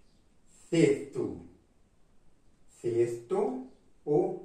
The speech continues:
sexta. Séptimo. Séptimo o séptima. Octavo.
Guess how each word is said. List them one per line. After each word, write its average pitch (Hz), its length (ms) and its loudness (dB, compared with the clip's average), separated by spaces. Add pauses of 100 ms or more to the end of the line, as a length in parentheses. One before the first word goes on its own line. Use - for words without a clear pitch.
(140)
sexta. - 800 -2 (2250)
Séptimo. 160 920 -2 (1120)
Séptimo 147 1040 -4 (320)
o - 420 0 (260)
séptima. - 720 -2 (2500)
Octavo. - 880 -2